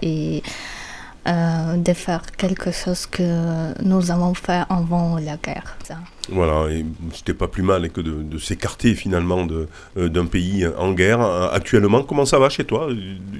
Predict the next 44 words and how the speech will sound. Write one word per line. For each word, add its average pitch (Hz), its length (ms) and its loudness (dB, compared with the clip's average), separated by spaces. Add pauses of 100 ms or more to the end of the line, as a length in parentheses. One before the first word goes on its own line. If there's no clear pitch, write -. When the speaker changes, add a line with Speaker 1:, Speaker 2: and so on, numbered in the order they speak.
Speaker 2:
du 98 100 -8
côté 117 280 2
de, 98 140 2
de 92 340 0
ta 101 140 2
ville ? 120 300 -2 (300)
Quelle 127 140 2
est 120 80 2
ta 123 80 6
ville 113 220 0
d'ailleurs ? 98 500 2
Tu, 101 140 -6
tu - 120 -4
viens 101 140 2
d'où ? 120 200 0 (600)
Speaker 1:
Euh, 262 40 2 (180)
Speaker 2:
En - 20 2
Speaker 1:
ma 240 260 4
Speaker 2:
Ukraine ? 240 180 4
Speaker 1:
ville 254 160 4
natale 226 400 6
est 208 100 6
Vinnytsia, 202 760 6
c'est, 214 600 4 (600)
euh, - 20 2
à 196 680 4
côté 226 460 6
de 196 280 4
Moldavie. 196 540 4 (380)
Speaker 2:
D'accord, 110 360 -2
à 87 40 -2
côté 98 240 -2
de 98 80 0
Moldavie. 98 440 4 (280)
Donc 101 200 0
ça, 123 80 6
euh, 104 200 6 (320)
le, 101 240 0
le 104 140 4
conflit 123 340 4
est, 135 120 0
est 113 440 2 (280)
plutôt, 131 500 0
euh, 113 240 -2